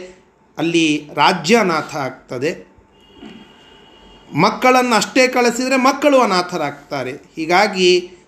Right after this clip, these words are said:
ಅವರ ಜೊತೆಗೆ ಅವರನ್ನ ಪರಿಚಯಿಸಿಕೊಡುವ ಎಸ್ಕಾಟ್ ಆಗಿ ಆದರೂ ನೀನು ಹೋಗಲೇಬೇಕು ಅಂತ ಹೇಳಿ, ಮತ್ತೆ ಹೇಳಿ ತಿಳಿ ಕಳಿಸ್ತಾರೆ,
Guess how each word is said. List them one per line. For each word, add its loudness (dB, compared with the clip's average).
ಅವರ 0
ಜೊತೆಗೆ 0
ಅವರನ್ನ 2
ಪರಿಚಯಿಸಿಕೊಡುವ 2
ಎಸ್ಕಾಟ್ 2
ಆಗಿ 2
ಆದರೂ 0
ನೀನು -2
ಹೋಗಲೇಬೇಕು 0
ಅಂತ -4
ಹೇಳಿ, 4
ಮತ್ತೆ -2
ಹೇಳಿ 2
ತಿಳಿ 0
ಕಳಿಸ್ತಾರೆ, -4